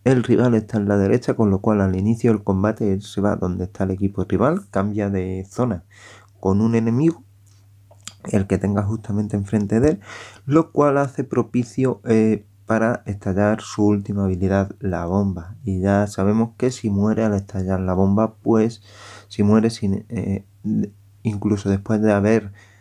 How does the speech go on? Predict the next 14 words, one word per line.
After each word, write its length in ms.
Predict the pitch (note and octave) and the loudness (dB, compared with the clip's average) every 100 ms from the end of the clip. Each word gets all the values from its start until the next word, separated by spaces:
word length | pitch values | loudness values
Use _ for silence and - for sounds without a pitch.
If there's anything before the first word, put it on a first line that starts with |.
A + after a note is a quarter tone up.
| - | -12
recién 500 | - G2+ G2+ G2+ F#2+ | -4 -4 -2 -2 -2
estallado 600 | G2 - F#2 G2+ G#2+ A2+ | -4 -6 -2 0 2 2
o 260 | A2 - G2+ | 2 0 0
haber 260 | G2 G#2 | 2 2
hecho 280 | A2+ A2+ - | 0 -4 -6
una 160 | A2 G#2+ | -2 2
ulti, 500 | A#2+ C3+ - D#3+ E3+ - - | 2 0 0 -2 -2 -10 -6
vuelve 300 | G#2 A2 G#2+ | 2 2 2
a 80 | G#2+ | 0
dejar 480 | G#2 G#2 A2+ A#2 - _ | -2 -2 -2 -2 -6 _
esa 320 | - G#2 - G#2 | -12 -10 -4 0
bomba, 500 | A#2+ B2+ B2+ C#3+ - - | 0 0 -4 -8 -12 -12
¿vale? 420 | F#2+ G2+ A#2+ E3 - _ _ _ _ _ - - - - - - - - - | -2 0 0 -4 -12 _ _ _ _ _ -20 -20 -20 -20 -20 -20 -20 -20 0
Y 380 | B2 C#3 C#3 | 6 6 6